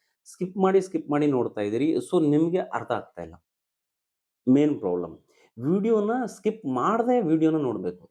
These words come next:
ಯಾಕೆ ಅಂತಂದ್ರೆ, ನಾವು ಒಂದ್ ವಿಡಿಯೋ ರೆಡಿ ಮಾಡ್ಬೇಕು ಅಂತಂದ್ರೆ, ಅದು ನಮ್ ಹಿಂದೆ,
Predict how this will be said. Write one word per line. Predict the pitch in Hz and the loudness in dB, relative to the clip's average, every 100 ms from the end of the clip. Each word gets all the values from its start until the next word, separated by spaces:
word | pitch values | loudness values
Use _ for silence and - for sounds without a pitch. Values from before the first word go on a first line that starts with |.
| 87 | -8
ಯಾಕೆ | 107 147 196 | -6 -4 -4
ಅಂತಂದ್ರೆ, | 147 107 95 90 104 170 - _ _ _ _ _ | -4 -4 -6 -6 -6 -8 -12 _ _ _ _ _
ನಾವು | 117 175 175 | 2 4 2
ಒಂದ್ | 175 131 | 0 -2
ವಿಡಿಯೋ | 143 208 | 0 0
ರೆಡಿ | 185 127 165 | 0 0 0
ಮಾಡ್ಬೇಕು | 156 131 151 147 147 143 127 | 0 0 2 2 0 -2 -6
ಅಂತಂದ್ರೆ, | 98 92 90 135 | -6 -10 -14 -14
ಅದು | - 147 151 | -12 -8 -4
ನಮ್ | 127 107 | -4 -4
ಹಿಂದೆ, | 120 151 - - | -8 -6 -6 -6